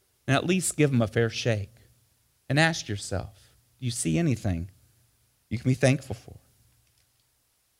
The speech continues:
Next, Paul says this. He says, "Being confident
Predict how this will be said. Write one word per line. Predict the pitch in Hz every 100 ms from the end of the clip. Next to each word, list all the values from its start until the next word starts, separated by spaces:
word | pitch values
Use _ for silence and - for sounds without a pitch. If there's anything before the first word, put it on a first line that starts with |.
| _ _ _ _ -
Next, | 175 247 233 - -
Paul | 233 220
says | 220 185
this. | 196 180 123 -
He | 160
says, | 175 165 143 - - _ _ _
"Being | 135 202 185
confident | 165 - 240 285 - 269 269 262